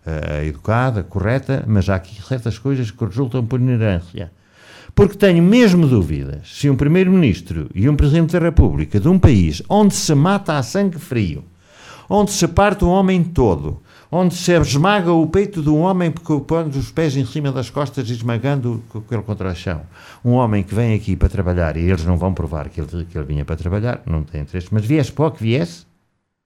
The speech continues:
o, o correr para um país, eh, eh, para querer trabalhar, o querer trabalhar com licença de autorização, com bilhete, sem bilhete, com visto, sem visto, é a caminho da honra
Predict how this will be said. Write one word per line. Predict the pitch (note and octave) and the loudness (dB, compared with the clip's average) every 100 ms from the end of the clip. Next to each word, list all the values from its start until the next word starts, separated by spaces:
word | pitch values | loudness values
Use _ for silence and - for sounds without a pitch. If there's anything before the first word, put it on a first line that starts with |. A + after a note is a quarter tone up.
| _ _ _ _ _ _ | _ _ _ _ _ _
o, | C3+ G#2 C3 | 2 4 4
o | C3+ | 2
correr | - B2+ A#2+ F#3+ F3+ | 2 2 4 4 4
para | - E3 | 4 6
um | G3+ | 6
país, | F#3+ E3 A#2 G2 D2+ - - - _ - | 6 6 6 4 2 -4 -12 -16 _ -6
eh, | G#2 G2+ G2 F#2+ | 0 2 2 0
eh, | E2+ | 0
para | B2 A#2+ A2+ | 2 2 2
querer | A2+ C3 F#3 | 2 4 4
trabalhar, | F3 D3 A#2+ A#2 D3 E3+ - - | 2 0 4 2 2 -2 -6 -2
o | - C#3 | 4 4
querer | G3 A3+ | 4 2
trabalhar | A3+ E3+ C#3+ A#2 F#2 - - | 2 2 4 2 0 -4 0
com | G3+ A3 | 4 4
licença | E3+ - C#3 A2+ A#2 | 2 2 0 0 0
de | |
autorização, | A2+ G#2 G#2+ F2+ F2 G2+ F#2 | -2 -2 -4 -6 -4 -2 0
com | B2+ F#3+ | 2 2
bilhete, | F3 D3+ D#3+ D#3+ | 4 2 0 -4
sem | - F3+ F3+ | -4 0 0
bilhete, | D3+ A2 F2 - | 0 -2 -4 -6
com | - C#3+ | 0 0
visto, | D3 G3 - - | 2 -2 -4 -4
sem | D3+ C3 | -2 0
visto, | D#3+ F3+ - D#3+ - - | 0 -2 -6 -10 -10 0
é | D#3+ D3 D3 - - | 2 2 -2 -14 -4
a | C3 | -2
caminho | - C#3+ F3 A3+ B2+ | 4 6 8 8 6
da | G#2+ | 4
honra | G#2 G#2 G#2 G#2 B2+ | 2 2 2 0 -4